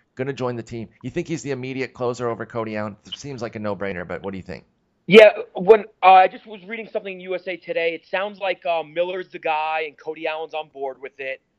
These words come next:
Speaker 2: Um, but I think it's gonna be an interesting situation 'cause you got Terry Francona, who's,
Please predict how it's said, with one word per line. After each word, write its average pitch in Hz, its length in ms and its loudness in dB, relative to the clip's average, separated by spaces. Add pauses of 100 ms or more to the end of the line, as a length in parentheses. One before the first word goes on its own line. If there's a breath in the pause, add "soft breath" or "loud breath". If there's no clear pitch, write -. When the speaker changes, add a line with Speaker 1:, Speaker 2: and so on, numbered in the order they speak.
(360)
Speaker 2:
Um, 131 360 -4 (300 soft breath)
but 185 120 2
I 196 60 4
think 294 200 -6
it's 330 100 -10
gonna 302 140 -10
be 240 100 -8
an 233 60 -8
interesting 214 460 -8
situation 202 760 0
'cause 165 340 -6
you 156 120 -12
got 202 180 8
Terry 220 240 4
Francona, 190 680 -4
who's, 165 260 -12